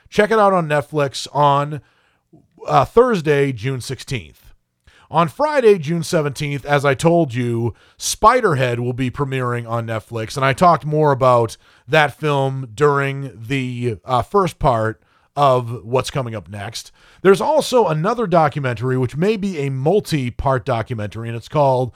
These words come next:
The Martha Mitchell Effect. Who is Martha Mitchell?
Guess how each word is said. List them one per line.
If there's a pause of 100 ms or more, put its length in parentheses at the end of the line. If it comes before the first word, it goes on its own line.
(260)
The
Martha
Mitchell
Effect. (200)
Who
is
Martha
Mitchell?